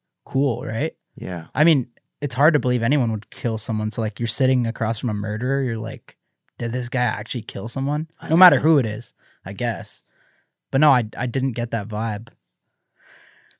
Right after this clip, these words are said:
Speaker 1: But I don't know. I mean, it's, it's, it was crazy.
Speaker 2: It's hard to know.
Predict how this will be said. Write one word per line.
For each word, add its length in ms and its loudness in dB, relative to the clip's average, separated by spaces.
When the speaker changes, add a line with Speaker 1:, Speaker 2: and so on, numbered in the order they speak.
Speaker 1:
But 100 0
I 100 4
don't 120 0
know. 240 -2
I 80 -2
mean, 280 0
it's, 120 -12
it's, 320 -8
it 80 2
was 140 4
crazy. 540 -2
Speaker 2:
It's 180 -4
hard 160 4
to 60 -2
know. 400 4